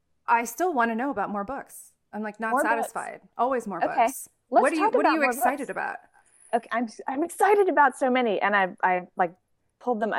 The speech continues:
Speaker 2: They're all sitting around me in a stack. Okay, did you read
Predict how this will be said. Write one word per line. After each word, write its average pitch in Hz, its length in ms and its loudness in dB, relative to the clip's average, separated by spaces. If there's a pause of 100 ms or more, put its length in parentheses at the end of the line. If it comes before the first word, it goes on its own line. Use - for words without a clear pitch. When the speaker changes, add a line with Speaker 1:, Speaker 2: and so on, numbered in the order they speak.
Speaker 2:
They're 190 140 4
all 196 100 4
sitting 196 280 -6
around 170 280 0
me 160 80 -4
in 151 80 -6
a 151 60 -6
stack. - 320 -4 (360)
Okay, 190 180 4
did 202 200 -4
you 330 300 4
read 277 440 2